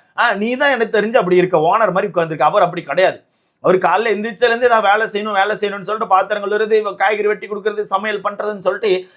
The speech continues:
ஏதா ஒண்ணு அந்த மனுஷன் பண்ணிட்டு இருக்காப்ல. நீ ஏதா ஒண்ணு பண்றியா? ஒரு வேலை செய்யறதில்ல. நூறு நாட்களா வீட்டுக்குள்ள ஒரு வேலையும் செய்யாம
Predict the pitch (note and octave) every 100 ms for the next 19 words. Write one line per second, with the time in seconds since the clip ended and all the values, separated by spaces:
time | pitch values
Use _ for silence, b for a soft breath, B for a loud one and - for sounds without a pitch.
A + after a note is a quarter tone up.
0 | B F3+ A3 B3+ C#4 D4 B3+ A3 F3+ G3+
1 | A3+ F#3+ D#3+ F#3 F3 C#3+ C#3 D3 D#3 F3+
2 | G3 A3 D4 B3+ F#3+ F3+ E3 D#3 D3 B
3 | B D#3+ G#3 A3 G3 E3 E3+ B3+ D4+ C4+
4 | B3 G#3 F3+ D3 F3+ F#3+ F3+ F3+ B3 C#4+
5 | C4+ A#3 A3+ A3 G3+ F#3 D#3+ F#3+ F#3+ E3+
6 | F3 A#3+ C4 G#3 G3 G#3+